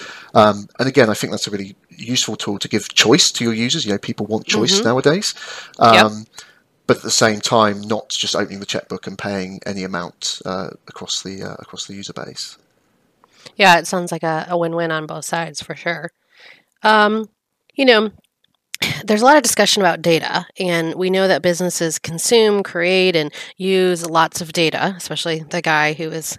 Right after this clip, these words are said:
Speaker 2: <laughs> had, what was it, ten or twenty thousand dollars worth of costs there. And that reliance on data is just getting bigger all the time. Um, you know, the concept of unlimited data is certainly not new, right? Um, it can be traced back to the, the three G era.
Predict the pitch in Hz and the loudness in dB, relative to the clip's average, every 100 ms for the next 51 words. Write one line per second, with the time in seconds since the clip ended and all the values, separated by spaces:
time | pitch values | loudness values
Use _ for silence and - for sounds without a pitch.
0 | 196 190 - - - - 196 - - - | -6 -6 -6 -12 -10 0 0 0 -10 -6
1 | - 180 165 - 196 175 170 185 175 180 | -2 -2 -2 -2 2 2 2 2 4 4
2 | 170 175 139 151 160 156 151 143 147 - | 4 0 0 0 -2 -4 -2 -2 -4 -16
3 | - - - 156 - - 139 165 - - | -20 -10 2 2 2 0 2 0 -2 -16
4 | - - _ 208 202 202 185 196 202 262 | -18 -20 _ 4 8 6 6 6 6 6
5 | 269 214 - 180 180 180 180 170 170 147 | 6 4 2 2 2 2 4 6 6 4
6 | - 180 - 185 170 165 165 165 165 160 | -2 -6 -2 0 0 0 -2 -6 -8 -12
7 | _ 220 196 156 143 151 165 185 87 60 | _ 2 4 -2 -2 -6 -2 -2 -2 -6
8 | 185 - _ - 180 160 156 160 196 202 | -16 -20 _ -10 -6 -4 -6 -10 -8 -2
9 | 175 175 - 233 247 - 226 214 - - | -2 -2 -2 0 0 2 0 2 -6 0
10 | 175 170 170 170 - 185 180 185 190 180 | 2 2 -2 -8 -6 -4 -2 -2 -2 -2
11 | 170 175 160 160 156 - 262 220 220 196 | -2 -2 0 0 0 0 0 2 2 2
12 | - 180 151 240 _ 147 160 214 - - | 0 -4 -6 -10 _ -8 -8 -12 -18 -20
13 | _ 170 160 156 143 180 170 - 180 - | _ -4 -2 -4 -8 -10 -8 -4 -4 -2
14 | 170 165 - - 160 160 156 - - 170 | -2 -2 -4 -10 -4 -2 -2 -4 -10 -10
15 | 196 190 - 165 - 147 - 175 | -8 -6 -4 -6 -4 -6 -4 -6